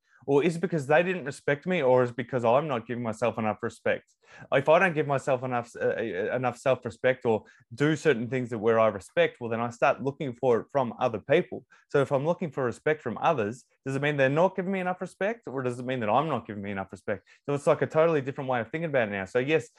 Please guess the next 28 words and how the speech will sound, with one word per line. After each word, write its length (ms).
you're 120
right. 200
It 120
is 160
a 40
gauge 400
now, 320
but 120
it's 140
a 100
gauge 400
now 160
that 100
I, 480
um, 140
I 80
use 240
in 100
a 80
different 360
way. 260
It 60
doesn't 200
mean 120
I 120
don't 160
get 120
angry. 460